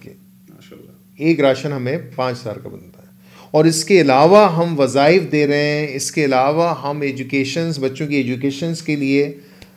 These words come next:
Speaker 1: उनको स्कॉलरशिप एक तरीके से फराहम कर रहे हैं और भी बहुत से काम कर रहे हैं। तो ये काम हम पहले से कर रहे हैं, बस हम अगर जीत जाते हैं तो इसको करने में आसानी होगी, क्योंकि जो पैसा गवर्नमेंट का है वो गवर्नमेंट का नहीं है, वो अवाम का है,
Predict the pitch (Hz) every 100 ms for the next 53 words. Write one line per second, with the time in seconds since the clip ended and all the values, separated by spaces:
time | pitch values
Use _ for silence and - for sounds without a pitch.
0 | - 131 147 131 156 147 - 151 151 151
1 | 160 156 147 131 151 139 143 151 143 135
2 | 135 143 147 170 214 214 214 156 147 147
3 | 127 117 110 117 147 220 262 254 262 254
4 | 202 240 202 160 117 - - - - _
5 | _ _ _ _ _ - 117 208 240 -
6 | - - - - 175 214 208 208 143 131
7 | 220 208 196 156 151 135 156 196 214 -
8 | 240 - 156 202 214 180 151 139 139 131
9 | 120 147 196 - 185 160 170 147 135 127
10 | 170 196 - - - - - 113 120 139
11 | 160 247 240 - 151 175 214 175 196 247
12 | 277 240 196 196 202 170 131 117 110 -
13 | 92